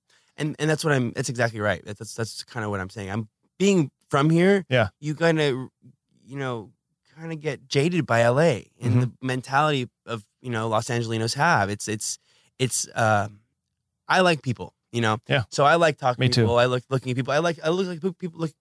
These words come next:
Speaker 1: people in the face
Speaker 2: Yeah.
Speaker 1: and in the eyes. But, um, a lot of Los Angelinos isn't, lately doesn't seem to be that. Uh, coming to this community, it's a real,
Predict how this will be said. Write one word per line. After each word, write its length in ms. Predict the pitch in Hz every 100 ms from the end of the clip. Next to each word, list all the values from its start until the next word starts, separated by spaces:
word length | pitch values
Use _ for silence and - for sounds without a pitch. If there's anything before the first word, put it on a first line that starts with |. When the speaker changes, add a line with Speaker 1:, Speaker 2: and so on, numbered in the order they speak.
| -
Speaker 1:
people 160 | 156
in 60 | 160
the 60 | 143
face 320 | 175 113 -
Speaker 2:
Yeah. 80 | 131
Speaker 1:
and 100 | 113
in 160 | 117 113
the 140 | 143
eyes. 220 | 131 110
But, 200 | - 113 -
um, 220 | 113 107
a 60 | 107
lot 240 | 156 180
of 80 | -
Los 180 | 139 -
Angelinos 580 | 135 131 170 143 123 -
isn't, 340 | 127 120 120 _ _
lately 340 | 139 160 135 127
doesn't 300 | 117 110 101
seem 240 | 104 104
to 80 | 107
be 160 | 151 175
that. 220 | 92 - _ - - -
Uh, 280 | 113 101 98
coming 220 | - 143 135
to 80 | 131
this 140 | 120
community, 560 | - 135 131 117 117 104
it's 160 | -
a 80 | 107 - _ -
real, 480 | 135 160 156 123